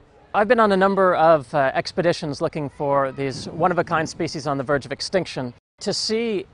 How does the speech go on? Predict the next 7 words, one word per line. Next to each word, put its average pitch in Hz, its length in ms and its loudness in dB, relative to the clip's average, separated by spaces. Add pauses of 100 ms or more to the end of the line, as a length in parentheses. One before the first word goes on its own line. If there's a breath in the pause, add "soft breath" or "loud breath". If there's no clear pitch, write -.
a 156 340 -4
long-eared 180 480 2
jerboa 165 440 4
for 156 120 -6
the 139 80 -2
first 170 300 -2
time, 165 420 0